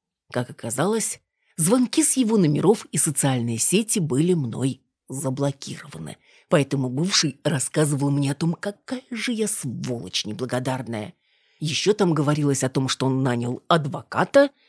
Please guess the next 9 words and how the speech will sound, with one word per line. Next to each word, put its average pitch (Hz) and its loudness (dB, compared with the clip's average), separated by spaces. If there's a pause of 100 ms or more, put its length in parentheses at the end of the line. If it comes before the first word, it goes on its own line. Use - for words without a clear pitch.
(180)
и 254 0
квартира 262 2
останется 180 0
ему, 156 2
а 127 0
алиментов 127 -2
мне 123 -2
не 160 4
видать, 139 0